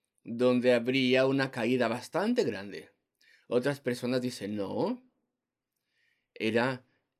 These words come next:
la, el pórtico frontal del templo, donde él caería allí en una parte pública, en un patio público,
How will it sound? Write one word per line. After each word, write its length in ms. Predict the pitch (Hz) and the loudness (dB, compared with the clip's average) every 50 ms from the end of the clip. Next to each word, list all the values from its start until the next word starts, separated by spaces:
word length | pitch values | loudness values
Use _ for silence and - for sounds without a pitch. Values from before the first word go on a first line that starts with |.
| - _ - | -20 _ -20
la, 680 | - - - 113 113 110 110 110 107 107 107 107 110 - | -12 -8 -6 -4 -2 0 0 0 0 0 0 0 0 0
el 200 | 120 123 120 120 | 0 0 0 2
pórtico 680 | 123 135 143 143 139 - - 147 147 - 156 156 147 | 2 2 2 2 0 -4 -8 -6 -2 0 0 0 0
frontal 560 | 147 - 120 113 110 113 - 107 104 104 110 | 0 -2 -4 -4 -4 -2 -2 -2 -2 -2 -2
del 200 | 127 139 147 156 | -2 -2 -2 0
templo, 500 | 160 202 190 160 131 120 120 123 131 151 | 2 2 2 4 2 2 0 0 0 0
donde 280 | 156 143 120 113 107 110 | 0 0 -2 0 0 0
él 140 | 110 127 123 | -2 -2 -2
caería 1000 | - 156 165 185 190 180 160 143 123 110 107 104 101 101 101 110 131 170 214 220 - _ _ _ - - - - - - - _ | -2 -2 0 0 0 2 2 2 2 0 0 -2 -4 -4 -4 -4 -4 -4 -6 -8 -12 _ _ _ -20 -20 -20 -20 -20 -20 -20 _
allí 640 | - - 107 110 110 104 113 117 113 113 131 147 - - | -4 -2 -2 -2 -2 -2 -2 -2 0 0 0 0 -2 0
en 480 | - 127 127 127 123 120 117 113 110 110 | 2 2 4 4 4 4 4 2 2 2
una 400 | 110 113 120 120 131 139 143 - | 2 2 2 2 0 0 -2 -2
parte 380 | - 117 113 120 117 160 165 | -2 -2 -2 -2 -2 -2 -2
pública, 640 | 165 - 214 247 254 262 240 110 - - 104 95 - _ _ _ _ _ _ _ _ _ _ _ _ _ _ _ _ - | -2 -2 -2 -2 0 0 -2 -2 -4 -6 -8 -10 -10 _ _ _ _ _ _ _ _ _ _ _ _ _ _ _ _ -6
en 160 | - 117 135 | -2 0 2
un 140 | 143 151 151 | 2 2 2
patio 420 | - 175 175 170 180 180 165 - | 2 2 2 2 0 -2 -4 -2
público, 680 | - - 214 226 196 151 120 113 110 - 113 110 98 - | -2 -2 -2 0 0 0 0 0 -2 -4 -8 -8 -8 -10